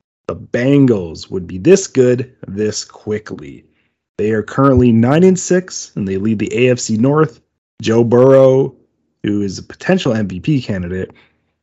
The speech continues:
has four thousand one hundred sixty-five passing yards, thirty T Ds, hundred eight rushing yards, two rushing T Ds,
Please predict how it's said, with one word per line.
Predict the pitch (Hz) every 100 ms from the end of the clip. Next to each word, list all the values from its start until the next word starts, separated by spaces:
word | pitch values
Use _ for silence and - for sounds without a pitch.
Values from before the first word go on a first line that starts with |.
| -
has | 104 101 95 - _ -
four | 143 143
thousand | 143 123 123 120 120 113 110
one | 131
hundred | 123 117 107
sixty-five | - 165 - 120 107 98 95
passing | 104 98 - 101
yards, | 110 120 117 117
thirty | - 107 117 107
T | 90 - 170
Ds, | 160 143 143 139 - _ _ _ _ _ _ _ 104
hundred | 117 123 113
eight | 113
rushing | 101 123 127 127
yards, | 117 117 117
two | - 123
rushing | 104 98 101
T | 92 104
Ds, | 101 101 101 101